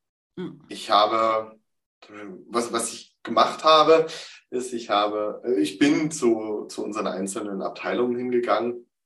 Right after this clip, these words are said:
Speaker 2: zu den Mitarbeitern und habe sie einfach gefragt, was sind denn, nur in einem Punkt, typische Fragen, die ihr jeden Tag von euren Gästen, äh, von unseren Gästen bekommt?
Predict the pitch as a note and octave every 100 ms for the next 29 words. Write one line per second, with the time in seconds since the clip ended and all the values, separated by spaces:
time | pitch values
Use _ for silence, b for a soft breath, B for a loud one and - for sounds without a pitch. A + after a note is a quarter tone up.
0 | _ _ _ _ - - G2 F#2+ G2+ A2+
1 | G#2+ G#2+ G#2 F#2+ G2+ - - - - -
2 | - G#2+ B2 B2 - - _ B B B
3 | B B - C3 - F3+ E3 D3 D3 -
4 | - _ _ _ _ _ _ _ - F#2+
5 | - G2+ - G2+ - - G3 - F3+ -
6 | - - A2+ G#2+ A#2+ - C3+ B2+ A#2+ G2
7 | A2 G2+ A2 A#2 G#2 G2+ F#2+ F#2+ - F2+
8 | F2+ A#2 - - - - A2 B2+ B2 B2+
9 | G#2+ G2+ F#2+ - G2 - - D#2